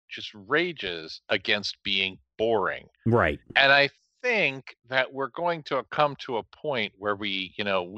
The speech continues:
Speaker 1: it is discovered that, you know, they are trying too hard, that that's actually contextually part of their thing, and that not being boring, somehow I feel like that nugget of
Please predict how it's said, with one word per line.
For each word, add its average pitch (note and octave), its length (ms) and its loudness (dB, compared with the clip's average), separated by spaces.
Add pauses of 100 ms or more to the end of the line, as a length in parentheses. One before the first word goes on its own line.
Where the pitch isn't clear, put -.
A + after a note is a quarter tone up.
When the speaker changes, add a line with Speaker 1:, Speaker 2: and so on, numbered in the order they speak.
Speaker 1:
it A2+ 120 0
is G#2+ 140 -2
discovered A2 760 2 (640)
that, G#2+ 500 4 (220)
you G#2+ 140 -8
know, F#2+ 360 -4 (480)
they C3+ 180 6
are E3+ 220 8
trying F#2 380 -2
too - 180 -20 (100)
hard, - 180 -18 (180)
that G#2 160 -8
that's A#2+ 260 4
actually A2+ 440 2
contextually A2+ 840 -4
part A#2+ 220 0
of G#2 120 -8
their F#2 180 0 (100)
thing, C3+ 380 0 (720)
and A2+ 320 4
that G#2 240 2 (300)
not C3 400 2
being A#2+ 440 -8
boring, B2+ 560 0 (1120)
somehow D#3 880 2
I A2+ 140 -4
feel D#3 220 -8
like C#3 220 -2
that C#3 240 2
nugget C3 320 -2
of A2 280 -2